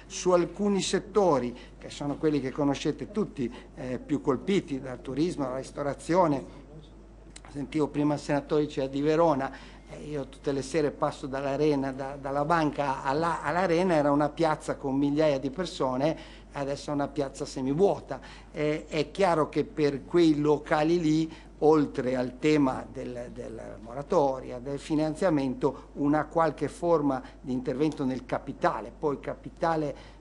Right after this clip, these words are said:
eh, qui può essere l'equity per le aziende più strutturate, può essere un contributo a fondo perduto con certi paletti, certe attenzioni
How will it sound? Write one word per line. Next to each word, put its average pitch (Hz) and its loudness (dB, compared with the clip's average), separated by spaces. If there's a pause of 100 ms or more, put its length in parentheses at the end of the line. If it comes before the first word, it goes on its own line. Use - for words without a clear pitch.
eh, 143 -14
qui 143 -4
può 139 -2
essere 135 -2
l'equity 151 2
per 139 -2
le 139 2
aziende 143 0
più 143 -6
strutturate, 147 -2
può 131 -8
essere 135 -4
un 131 -6
contributo 139 -4
a - 2
fondo 143 -2
perduto 139 -4
con 113 -16
certi - -14
paletti, 117 -8
certe 123 -12
attenzioni 131 0